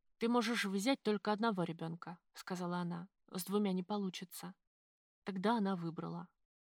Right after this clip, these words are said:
Это был самый страшный, самый душераздирающий выбор в ее жизни.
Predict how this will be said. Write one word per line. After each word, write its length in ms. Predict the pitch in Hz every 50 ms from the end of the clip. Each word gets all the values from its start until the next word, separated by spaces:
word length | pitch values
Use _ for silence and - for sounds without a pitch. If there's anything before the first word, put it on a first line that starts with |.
| _ _ _ _ -
Это 140 | - - 285
был 140 | - 311 254
самый 360 | - - - 285 269 262 226
страшный, 640 | - - 254 262 277 277 - - - 165 147 156 - _ _ _
самый 340 | - - - 190 185 185 185
душераздирающий 1040 | 175 180 180 - - 196 185 185 175 - - 196 208 196 185 170 170 - - - 175
выбор 320 | 170 202 208 185 180 175
в 80 | 165 170
ее 380 | 180 170 185 190 175 190 196
жизни. 500 | 185 - - 165 160 - - 151 - 196